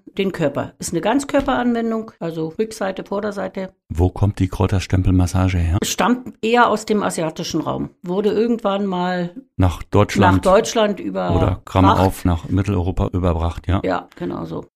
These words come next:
Speaker 2: Ja, wunderbar. Ja, ich hab davon gehört und auch gelesen im indischen Bereich, also das Ganze, was mit Ayurveda gemacht wird, die arbeiten ja auch sehr viel mit Öl, auch mit warmem Öl und natürlich auch in der traditionellen chinesischen Massage. Wenn ich dich frage,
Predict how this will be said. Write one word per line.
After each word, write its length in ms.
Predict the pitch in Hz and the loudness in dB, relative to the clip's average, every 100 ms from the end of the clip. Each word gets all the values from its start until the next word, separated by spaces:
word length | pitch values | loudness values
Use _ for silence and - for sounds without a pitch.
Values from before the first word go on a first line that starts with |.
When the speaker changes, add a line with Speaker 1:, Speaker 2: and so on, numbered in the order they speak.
| - | -2
Speaker 2:
Ja, 120 | 101 101 | 0 6
wunderbar. 360 | 117 113 104 | 6 6 6
Ja, 200 | 104 113 | 4 4
ich 140 | 120 123 | 2 -2
hab 120 | 135 | 0
davon 320 | 123 117 117 | 0 4 4
gehört 380 | 110 101 113 127 | 6 6 4 2
und 140 | 110 | 0
auch 100 | 104 | 0
gelesen 500 | 101 98 101 110 110 | 2 4 4 4 4
im 160 | 117 95 | 4 4
indischen 380 | 101 117 123 135 | 4 4 4 2
Bereich, 440 | 120 123 131 - | 2 2 0 0
also 260 | 98 95 104 | -2 0 0
das 180 | 92 - | 0 0
Ganze, 300 | 98 95 101 | 0 0 0
was 160 | 95 | 0
mit 160 | 95 98 | 0 0
Ayurveda 460 | 95 95 95 113 | 0 2 2 2
gemacht 340 | 117 113 117 - | 4 4 2 0
wird, 160 | 107 | 0
die 80 | 107 | 0
arbeiten 320 | 98 95 92 | -2 -2 0
ja 80 | 98 | 0
auch 120 | 98 | -2
sehr 180 | 92 98 | -2 -4
viel 140 | - 92 | 0 0
mit 200 | 92 87 | 0 0
Öl, 160 | 101 | -2
auch 140 | 95 92 | -2 -4
mit 140 | 85 | -6
warmem 360 | 80 85 110 110 | -2 0 2 0
Öl 280 | 104 98 98 _ | 0 0 -2 _
und 180 | 104 101 | 6 8
natürlich 440 | 95 101 95 95 | 6 4 0 2
auch 160 | 92 - | 0 0
in 80 | 104 | 2
der 100 | 90 | 2
traditionellen 800 | - 90 87 92 87 90 90 - _ | 0 -2 -2 0 2 2 0 -2 _
chinesischen 540 | 98 92 95 87 - 80 | 4 6 6 2 -2 0
Massage. 500 | 82 - 85 80 80 _ _ - | 0 -2 -4 -4 -8 _ _ -10
Wenn 540 | 92 87 110 131 143 - | -2 2 6 6 6 2
ich 280 | 120 123 - | 0 0 -2
dich 240 | 113 110 | -4 -4
frage, 680 | - - 107 120 131 127 - | -6 -4 -2 2 2 2 0